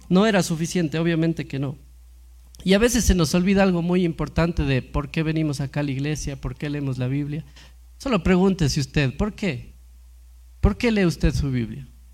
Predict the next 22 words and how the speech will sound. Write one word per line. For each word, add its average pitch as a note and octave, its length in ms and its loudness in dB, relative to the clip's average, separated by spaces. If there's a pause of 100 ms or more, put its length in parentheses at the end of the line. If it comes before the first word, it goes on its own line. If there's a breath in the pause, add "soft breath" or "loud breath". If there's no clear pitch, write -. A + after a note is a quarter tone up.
(1500)
¿Por D3 240 -2
qué D#3+ 320 6
viene D#3 220 2
acá D#3 160 0
a D#3+ 40 4
la E3 80 0
iglesia? G3+ 360 -6 (2250)
Y F3 160 10
la E3+ 120 8
respuesta G3 480 2
vamos F#3+ 340 2
a D#3 60 4
ver, E3+ 480 4
y, D3 140 -2
y D3+ 180 -2
ahora D#3+ 180 0
sí E3 140 -4
voy E3 140 4
a C#3+ 100 -2
pedirles D#3 340 0
que - 140 -4
abran D#3 380 -2